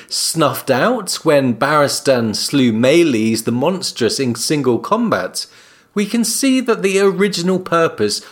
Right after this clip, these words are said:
of the Golden Company and the resolve of its men might be somewhat lost.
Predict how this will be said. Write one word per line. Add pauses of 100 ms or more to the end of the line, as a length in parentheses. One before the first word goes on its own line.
(100)
of
the
Golden
Company (340)
and
the
resolve
of
its
men (380)
might
be
somewhat
lost.